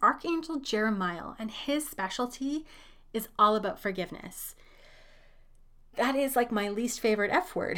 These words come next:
<laughs> It is one I really struggle with and one I have a hard time with. But I also know that when I am really in that place of resentment, when I'm self-righteous, that it depletes me, because that is my nat-, not my natural state of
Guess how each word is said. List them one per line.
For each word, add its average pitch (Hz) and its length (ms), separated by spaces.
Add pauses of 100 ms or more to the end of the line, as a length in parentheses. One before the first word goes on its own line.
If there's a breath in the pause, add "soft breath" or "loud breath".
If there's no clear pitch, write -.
(160)
<laughs> - 140
It 330 180
is 247 220
one 247 180
I 254 80
really 214 300
struggle 214 400
with 294 240
and 196 120
one 180 140
I 185 40
have 180 180
a - 20
hard 190 240
time 220 260
with. 208 220 (420 loud breath)
But 240 120
I 214 180
also 240 320
know 214 220
that 196 180
when 190 180
I 196 260 (100)
am 185 340
really 226 420
in 202 200
that 190 180
place 214 320
of 196 140
resentment, 185 600 (420 loud breath)
when 208 160
I'm 190 220
self-righteous, 190 1120 (360 soft breath)
that 208 260
it 214 200
depletes - 460
me, 185 140
because 196 240
that 226 140
is 349 120
my 302 100
nat-, 208 360
not 220 260
my 220 80
natural 190 400
state - 460
of 175 140